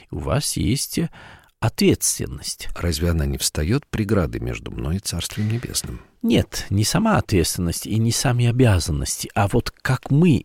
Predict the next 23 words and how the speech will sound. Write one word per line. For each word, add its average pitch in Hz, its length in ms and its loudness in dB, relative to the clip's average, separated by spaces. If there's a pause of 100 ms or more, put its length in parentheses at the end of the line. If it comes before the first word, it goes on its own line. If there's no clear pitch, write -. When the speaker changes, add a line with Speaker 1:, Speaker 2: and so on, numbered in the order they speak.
(140)
Speaker 1:
их 101 220 0
исполняем, 95 640 -2 (480)
как - 260 -12
мы 131 220 0 (100)
к - 80 -2
этому 101 260 -2
относимся, - 760 -4 (200)
да? - 180 -8 (1160)
Как - 160 -6
раз 196 280 2
в 127 100 2
этом, 175 220 2
мне 82 140 2
кажется, - 380 -4
задача. 87 540 -2 (920)
Э, 120 360 -2 (640)
видите, 156 520 0 (220)
э, 139 220 2 (2250)
но, 143 160 2
как - 260 -4
вы 135 80 2
знаете, 139 600 0
начало 101 720 0